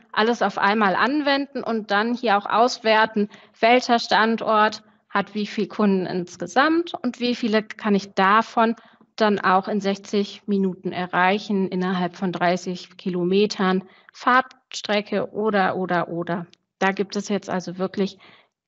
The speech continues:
genügend Möglichkeiten, diese Optionen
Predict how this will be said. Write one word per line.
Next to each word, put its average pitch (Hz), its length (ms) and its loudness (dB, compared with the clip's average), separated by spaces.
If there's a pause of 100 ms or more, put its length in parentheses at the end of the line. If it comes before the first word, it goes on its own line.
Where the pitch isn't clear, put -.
genügend 247 840 4 (340)
Möglichkeiten, 208 1120 4 (240)
diese 220 260 0
Optionen 190 720 0